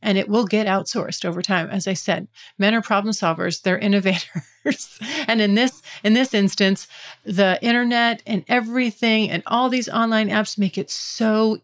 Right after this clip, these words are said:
easy. They just have to reach out and pick someone. It's at their fingertips. So please don't think that you can't drive even the best of men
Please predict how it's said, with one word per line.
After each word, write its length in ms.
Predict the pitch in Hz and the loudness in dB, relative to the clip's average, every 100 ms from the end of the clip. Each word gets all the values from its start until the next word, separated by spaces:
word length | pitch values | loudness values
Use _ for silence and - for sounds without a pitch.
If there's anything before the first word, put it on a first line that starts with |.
| _ | _
easy. 720 | 214 214 214 185 202 170 160 - - _ | 0 2 2 2 2 2 -4 -12 -20 _
They 160 | 208 208 | 2 2
just 240 | 226 220 | 2 0
have 180 | 220 202 | 0 -2
to 120 | 180 | -2
reach 360 | 156 165 214 240 | -2 0 0 2
out 300 | 220 214 220 | 2 2 2
and 240 | 214 180 - | -2 -4 -4
pick 200 | 226 - | -8 -4
someone. 580 | 175 160 - 151 - - _ - _ _ _ _ _ - | -2 -2 -4 -6 -8 -14 _ -20 _ _ _ _ _ -4
It's 200 | 214 220 | 0 2
at 120 | 202 | 2
their 100 | 196 | 0
fingertips. 760 | - 240 160 180 - - - - _ _ _ _ _ _ _ _ _ _ - | 0 -2 -2 -4 -8 -8 -10 -16 _ _ _ _ _ _ _ _ _ _ -14
So 560 | - - 180 170 165 - _ _ _ _ - | -6 0 2 2 0 -4 _ _ _ _ -16
please 480 | - 220 226 247 | -4 2 2 2
don't 240 | 214 196 185 | 2 0 2
think 260 | 180 170 | 0 0
that 200 | 196 175 | -4 -4
you 60 | 180 | -6
can't 340 | - 185 175 | -2 -2 -2
drive 400 | 190 180 175 165 | -2 -2 0 -2
even 380 | - 190 180 170 | -4 -4 -4 -4
the 100 | 190 | -2
best 300 | 190 202 - | 0 0 -2
of 120 | 175 | -4
men 400 | 175 165 - 165 | -2 -2 -2 -6